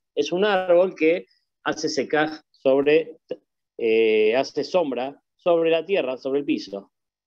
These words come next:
¿Está bien? ¿Qué pasa? Digamos que hay un mete enterrado, muerto enterrado, abajo hay toda una serie de árboles,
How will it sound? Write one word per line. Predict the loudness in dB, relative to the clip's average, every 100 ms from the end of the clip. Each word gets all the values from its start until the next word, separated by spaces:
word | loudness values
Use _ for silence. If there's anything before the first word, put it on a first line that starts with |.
| _ _
¿Está | -2
bien? | 0 0 -2 -8 -6
¿Qué | -2 -2
pasa? | -2 -4 -2 -2 0
Digamos | -2 -2 -2
que |
hay | -2
un | 0
mete | -2 -4
enterrado, | -4 -6 -4 -4
muerto | -6 -8 -8
enterrado, | -8 -8 -4 -2 0 -2 -6 _ _
abajo | -6 -4 -2 -4 -4 -8
hay | -6 -2
toda | -2
una | -2
serie | 0 2 2
de | 2
árboles, | -2 -6 -10 -14 -14